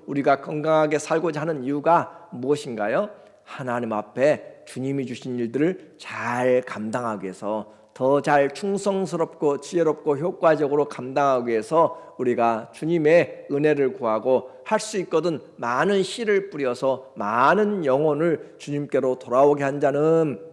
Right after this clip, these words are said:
하늘의 궁창의 별들과 같이 빛나게 될 것이다 라고 하는 시문대로 거두어서 충성된 기회를 얻기 위함이에요. 여기까지 지키신 하나님, 오늘 여기까지 지키신 하나님이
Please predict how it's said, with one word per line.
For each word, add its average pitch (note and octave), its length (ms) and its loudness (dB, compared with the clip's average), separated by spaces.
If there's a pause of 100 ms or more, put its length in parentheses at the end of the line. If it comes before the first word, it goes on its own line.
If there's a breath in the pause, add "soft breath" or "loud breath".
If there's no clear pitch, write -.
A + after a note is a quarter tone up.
(540)
하늘의 A2+ 540 -2
궁창의 D#3 880 0
별들과 F#3+ 480 4
같이 F3 800 0
빛나게 B2 640 -2
될 A2+ 180 -10
것이다 A#2 560 -2
라고 C#3 200 0
하는 D#3 220 -2 (260 loud breath)
시문대로 E3+ 720 -4
거두어서 C3+ 1000 0
충성된 F3+ 840 0
기회를 B2 500 2 (160 loud breath)
얻기 G2+ 640 -2
위함이에요. G#2 680 0 (240 loud breath)
여기까지 A#2+ 840 -4
지키신 A#2 440 -10
하나님, G2 440 -8 (480 soft breath)
오늘 A2+ 400 -4
여기까지 A#2+ 800 -2
지키신 B2 380 -12
하나님이 C3 560 -2